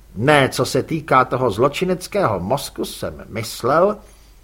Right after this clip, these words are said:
Elánius zavřel oči a myslel chviličku na doutníkový kouř, nalévaný nápoj a lakonické hlasy.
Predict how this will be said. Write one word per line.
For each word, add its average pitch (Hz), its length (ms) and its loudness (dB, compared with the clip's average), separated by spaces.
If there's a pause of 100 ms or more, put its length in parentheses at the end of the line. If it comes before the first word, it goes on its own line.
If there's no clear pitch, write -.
(400)
Elánius 180 640 -2
zavřel 147 580 -6
oči - 500 -12
a 95 80 -8
myslel 117 480 -4
chviličku 175 640 -6
na 95 120 -4
doutníkový 156 760 -6
kouř, 127 640 -6
nalévaný 143 640 -2
nápoj 117 540 -2
a 98 80 -8
lakonické 120 760 -6
hlasy. - 580 -10